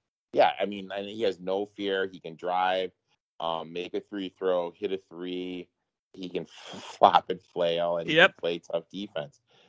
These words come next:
Speaker 1: And he can play tough defense without being dirty.
Speaker 2: Mm-hmm. On multiple,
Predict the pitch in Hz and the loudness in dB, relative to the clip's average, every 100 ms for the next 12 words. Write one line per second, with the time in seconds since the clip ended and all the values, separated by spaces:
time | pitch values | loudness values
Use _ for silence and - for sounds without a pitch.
0 | - 113 110 110 107 - 127 - 127 101 | -8 -2 -2 -2 -2 4 2 4 2 2
1 | 90 95 120 120 127 - _ _ _ _ | -4 -8 -4 -4 -4 -12 _ _ _ _
2 | 95 101 - 95 95 87 85 76 65 64 | -4 -4 0 0 0 -8 -10 -12 -12 -12
3 | - _ _ - 175 180 202 165 196 233 | -18 _ _ -4 2 2 8 8 12 10
4 | 262 262 208 | 10 8 6